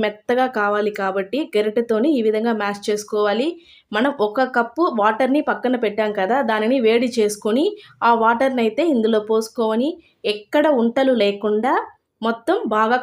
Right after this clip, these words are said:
కలుపుకోవాలి. ఎక్కడ ఉంటలు అనేది లేకుండా ఈ విధంగా కలుపుకోవాలి. కన్సిస్టెన్సీ అనేది ఈ విధంగా ఉండాలండి. పలుచగా మనం పొంగల్ చల్లారితే కూడా గట్టి పడకుండా ఈ విధంగా ఉంటుంది. ఇప్పుడు పోపు వేసుకుందాం.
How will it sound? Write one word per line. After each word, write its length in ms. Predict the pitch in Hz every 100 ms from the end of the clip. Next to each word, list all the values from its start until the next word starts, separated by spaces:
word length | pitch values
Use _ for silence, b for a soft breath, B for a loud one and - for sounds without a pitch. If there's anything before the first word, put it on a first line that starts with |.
| 233
కలుపుకోవాలి. 760 | 208 220 220 214 208 208 294 453 - _ _ _ _ _ _ _ _ _ _ -
ఎక్కడ 360 | 226 - 277 320 254
ఉంటలు 320 | 240 285 285
అనేది 300 | 233 226 226
లేకుండా 520 | 220 220 220 233 262 370
ఈ 100 | 214
విధంగా 380 | 226 247 233 254
కలుపుకోవాలి. 840 | 262 202 202 208 208 208 202 226 320 349 B B _
కన్సిస్టెన్సీ 800 | 240 233 240 294 - 247 233 254
అనేది 300 | 208 208 214 302
ఈ 100 | 233
విధంగా 320 | 247 254 262 247
ఉండాలండి. 580 | 202 202 202 196 202 285 381 B _
పలుచగా 540 | 220 208 202 226 214 262 359 B B -
మనం 220 | 214 214 233 240 _
పొంగల్ 320 | - 226 277 294
చల్లారితే 600 | - 226 240 247 247 247 240 -
కూడా 240 | 214 247 381 - _ _
గట్టి 320 | 196 226 226 285
పడకుండా 520 | 240 214 220 214 294 453
ఈ 60 | 233
విధంగా 320 | 226 226 226 214
ఉంటుంది. 380 | 202 208 208 320
ఇప్పుడు 240 | 277 240
పోపు 320 | 302 240 233 254
వేసుకుందాం. 600 | 226 208 - 208 214